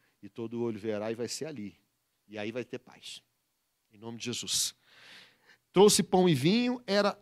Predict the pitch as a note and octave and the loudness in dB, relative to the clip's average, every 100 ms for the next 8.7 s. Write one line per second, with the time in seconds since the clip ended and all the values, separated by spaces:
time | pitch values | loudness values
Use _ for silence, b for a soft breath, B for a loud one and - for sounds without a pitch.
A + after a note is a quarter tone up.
0 | _ - - - G#3+ G#3 D#3+ F3+ G#3 A3+ | _ -4 2 2 4 2 2 0 0 -2
1 | - F#3 C#3 F3 G3+ - - _ _ _ | -8 -10 0 2 2 -4 -16 _ _ _
2 | F3 E3+ - F#3+ - A2 E2+ _ _ _ | -20 -20 -16 -10 -10 -12 -20 _ _ _
3 | _ _ _ _ _ _ _ _ _ _ | _ _ _ _ _ _ _ _ _ _
4 | _ _ _ _ _ _ _ _ _ _ | _ _ _ _ _ _ _ _ _ _
5 | _ _ _ _ _ _ _ _ D#3+ C4 | _ _ _ _ _ _ _ _ -4 -2
6 | G#3+ G3 G#3 G3 G#3 - F3+ F#3+ - A#3 | -2 -4 -2 0 0 -2 0 0 0 -4
7 | A3+ - G#3 G3+ - - F3 F3 F3 E3+ | -2 -4 -4 -6 -8 -10 -4 -4 -4 -10
8 | - E3+ - - G#2+ - | -8 -8 -8 -10 -12 -14